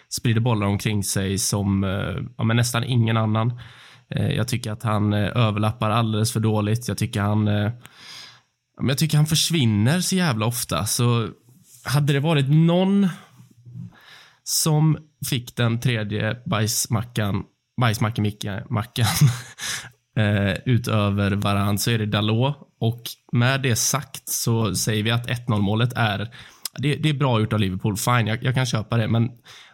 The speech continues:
allt inleds ju med att, eh, Dalot går upp i en sån här,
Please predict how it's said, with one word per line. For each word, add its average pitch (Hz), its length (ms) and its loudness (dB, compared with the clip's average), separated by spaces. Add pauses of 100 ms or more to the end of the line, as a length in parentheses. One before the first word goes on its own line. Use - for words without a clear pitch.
allt 139 300 -2
inleds 104 560 2
ju 117 140 2
med 113 200 2
att, - 300 -4
eh, - 340 -4
Dalot 117 500 2
går 110 100 2
upp 113 180 0
i - 20 2
en 104 100 2
sån 117 160 2
här, 104 260 0